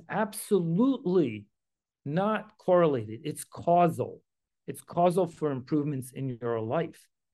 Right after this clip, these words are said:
Every time you test another part of our system, and, you know, these are simple, like, it's like we love sports analogies 'cause they're simple, but, you know, doing one push-up,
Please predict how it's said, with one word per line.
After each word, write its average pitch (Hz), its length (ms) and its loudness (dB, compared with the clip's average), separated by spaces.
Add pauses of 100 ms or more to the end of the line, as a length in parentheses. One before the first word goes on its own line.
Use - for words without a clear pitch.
(100)
Every 170 320 2
time 170 340 2
you 165 120 4
test 160 420 -6
another 139 320 0
part 139 260 0
of 135 80 0
our 127 140 0
system, - 580 -10 (480)
and, 156 300 -2
you 196 80 2
know, 151 160 4
these 247 260 0
are 302 60 -2
simple, 208 480 0
like, 131 180 -2
it's 165 160 -4
like 208 180 -2
we 208 120 4
love 147 180 0
sports 196 400 -6
analogies 131 460 -6
'cause 120 180 -6
they're 120 100 -6
simple, - 480 -4 (440)
but, 170 200 -2
you 208 80 4
know, 139 280 2 (220)
doing 214 280 4
one 185 280 0
push-up, 156 420 -2